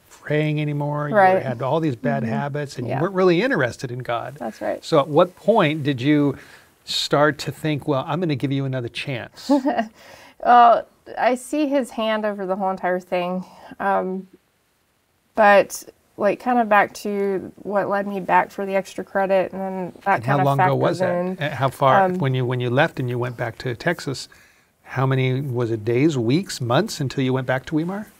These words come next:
Speaker 2: It was about a week.
Speaker 1: About
Speaker 2: I
Speaker 1: a
Speaker 2: think it was
Speaker 1: week.
Speaker 2: about seven days. And
Speaker 1: Okay.
Speaker 2: so I was trying to do all this stuff on my own, though, thinking, "Oh, you know, I've got all this program algorithm. I've got this figured out. You know, I could do this at home," not realizing that I still had more work to do.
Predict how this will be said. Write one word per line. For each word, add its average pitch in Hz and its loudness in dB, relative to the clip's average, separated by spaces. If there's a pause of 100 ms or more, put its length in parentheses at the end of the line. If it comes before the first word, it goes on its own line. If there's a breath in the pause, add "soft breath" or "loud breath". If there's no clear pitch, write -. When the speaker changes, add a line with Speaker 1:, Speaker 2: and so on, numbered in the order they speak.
Speaker 2:
It 262 6
was 302 2
about 214 0
a 196 -2
week. 190 -6
Speaker 1:
About 143 0
Speaker 2:
I - -2
Speaker 1:
a - -2
Speaker 2:
think 240 -2
it 233 -2
was 226 -4
Speaker 1:
week. 226 -10
Speaker 2:
about 214 -2
seven 214 -6
days. 220 -8
And 220 -4
Speaker 1:
Okay. 208 -6
Speaker 2:
so 214 2 (360 loud breath)
I 220 4
was 226 -2
trying 285 2
to 269 4
do 240 4
all 240 8
this 214 0
stuff 202 -2
on 202 0
my 190 2
own, 202 0
though, 202 0
thinking, 202 -6
"Oh, 208 -8
you 208 -4
know, 208 -2
I've 196 -6
got 190 2
all 190 2
this 185 -6
program 190 0
algorithm. 185 0 (120)
I've - -12
got 190 -4
this 185 -8
figured 190 -4
out. 190 2
You 185 -8
know, 185 -6
I 190 -6
could 190 -10
do 196 -2
this 190 -6
at 185 -6
home," 196 -4 (400 loud breath)
not 202 4
realizing 190 4
that 175 -2
I 175 0
still 190 -6
had 185 0
more 180 -2
work 175 -2
to 214 -6
do. 277 2